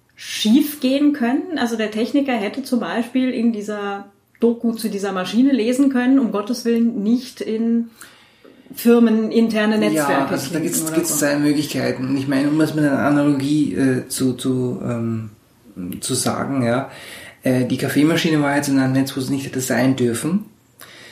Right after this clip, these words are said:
Speaker 2: Ähm, das ist nicht offensichtlich,
Speaker 1: Hm.
Speaker 2: weil niemand wird sich darüber beschweren, dass man die Mikrowelle nicht im Regen draußen im Garten betreiben kann.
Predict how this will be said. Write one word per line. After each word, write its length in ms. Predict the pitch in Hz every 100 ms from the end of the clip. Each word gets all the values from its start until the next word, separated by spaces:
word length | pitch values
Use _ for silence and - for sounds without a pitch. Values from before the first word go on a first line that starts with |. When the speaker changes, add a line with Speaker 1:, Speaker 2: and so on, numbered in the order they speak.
| - - _ -
Speaker 2:
Ähm, 800 | 127 131 131 131 131 127 131 131 _ -
das 160 | 135
ist 140 | 165 175
nicht 180 | 190 -
offensichtlich, 840 | 151 165 185 185 - - - - - _ -
Speaker 1:
Hm. 180 | 190
Speaker 2:
weil 180 | 147 147
niemand 460 | 160 220 175 147 143
wird 100 | 139
sich 120 | 151
darüber 260 | 147 139 135
beschweren, 800 | 135 - 127 120 147 208 240 - - - -
dass 160 | 131
man 260 | 147 147 143
die 80 | 147
Mikrowelle 540 | 151 165 156 156 151
nicht 260 | 147 147 -
im 100 | 147
Regen 340 | 131 131 143
draußen 580 | 135 117 123 - 143 139
im 100 | 139
Garten 340 | 123 110 135
betreiben 460 | 131 131 - - 113
kann. 220 | - -